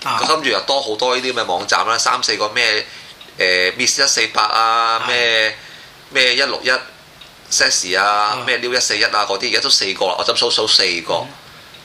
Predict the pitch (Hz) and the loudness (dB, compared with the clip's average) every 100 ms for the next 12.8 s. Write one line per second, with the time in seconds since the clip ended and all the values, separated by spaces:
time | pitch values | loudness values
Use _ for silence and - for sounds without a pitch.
0 | - - 170 190 127 117 - 123 143 127 | -16 -6 -2 0 0 -2 -2 -2 0 0
1 | - 104 95 92 98 - 110 131 127 131 | -2 -2 0 -2 -4 -6 -2 0 2 2
2 | 131 131 131 131 127 117 87 110 - 113 | 0 -2 -2 -2 0 -2 0 -2 0 -2
3 | - 104 98 95 92 - 107 98 95 95 | 0 -2 -2 -4 0 0 0 0 0 0
4 | 113 110 90 90 87 - 107 95 82 92 | -2 -4 -4 -2 0 0 -2 -6 -6 -4
5 | 98 - - 123 110 123 185 165 139 151 | -6 -8 -12 -4 -4 -2 0 0 2 0
6 | 170 117 110 110 - 143 143 123 110 110 | -2 0 -2 -2 -4 -4 0 0 2 0
7 | - - 135 127 131 117 127 147 - 151 | -4 -10 -4 -4 0 0 2 0 -4 -2
8 | 143 110 101 - - 92 107 104 85 - | 0 0 -2 -4 -4 -4 -2 -4 -4 -8
9 | 87 95 143 156 151 151 - 123 127 127 | -2 2 2 2 0 -2 -6 -16 -6 0
10 | 147 151 165 165 127 127 120 151 151 120 | 0 0 -4 -2 0 0 -2 -2 0 2
11 | 92 - 95 120 113 110 110 90 90 98 | 0 -2 0 0 0 0 0 -2 -4 -2
12 | 92 - 95 107 101 113 139 147 | 0 2 2 2 2 2 2 0